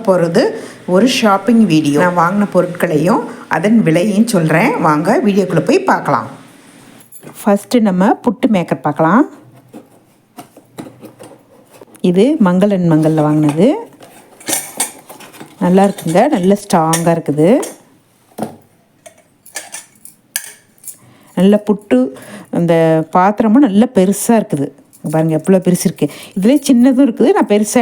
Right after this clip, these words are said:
எடுத்துக்கிட்டேன். இதுல வச்சோம்னா, புட்டு வச்சு ஒருத்தர் கொடுத்தோம்னா நல்லா தாராளமா ஒருத்தர் சாப்பிடலாம். வாழைப்பழமும் இது வச்சா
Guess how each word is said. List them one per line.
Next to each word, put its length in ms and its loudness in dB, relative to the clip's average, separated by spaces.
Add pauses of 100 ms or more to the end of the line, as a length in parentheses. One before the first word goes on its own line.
எடுத்துக்கிட்டேன். 420 -6 (240)
இதுல 180 4
வச்சோம்னா, 440 2 (140)
புட்டு 260 0
வச்சு 260 -4
ஒருத்தர் 280 -2
கொடுத்தோம்னா 440 2 (960)
நல்லா 240 2
தாராளமா 400 4 (100)
ஒருத்தர் 320 -2
சாப்பிடலாம். 460 0
வாழைப்பழமும் 500 2
இது 140 0
வச்சா 220 0